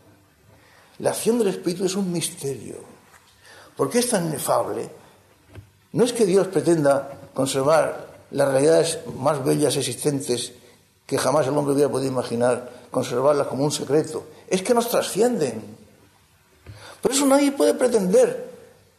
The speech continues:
que está poseído por el Espíritu, o que posea el Espíritu, o que está conducido por el Espíritu, o que habla en nombre del Espíritu.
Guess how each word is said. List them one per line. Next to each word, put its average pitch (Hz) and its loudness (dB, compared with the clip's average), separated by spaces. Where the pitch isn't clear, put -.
que 147 2
está 226 2
poseído 202 2
por 143 2
el 123 -2
Espíritu, 180 0
o 139 2
que 143 0
posea 202 2
el 139 -2
Espíritu, 170 -2
o - -6
que 143 0
está 220 0
conducido 220 2
por 151 0
el 143 -2
Espíritu, 175 -2
o 147 4
que 165 2
habla 240 2
en 151 2
nombre 220 4
del 156 2
Espíritu. 143 -2